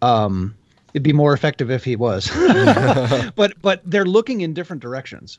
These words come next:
Speaker 2: Mm-hmm.
Speaker 1: They're staring off in different directions, um, which I,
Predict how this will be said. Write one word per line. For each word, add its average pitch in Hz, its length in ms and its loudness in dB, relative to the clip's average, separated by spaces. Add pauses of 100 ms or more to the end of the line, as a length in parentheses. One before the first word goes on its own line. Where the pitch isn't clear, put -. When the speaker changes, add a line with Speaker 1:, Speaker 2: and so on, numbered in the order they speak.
Speaker 2:
Mm-hmm. 131 400 -2 (800)
Speaker 1:
They're 160 120 -6
staring 185 440 0
off 160 340 -4
in 151 180 -10
different 139 300 -8
directions, 120 640 -8 (140)
um, 107 560 -6 (400)
which 147 500 0 (120)
I, 147 280 -2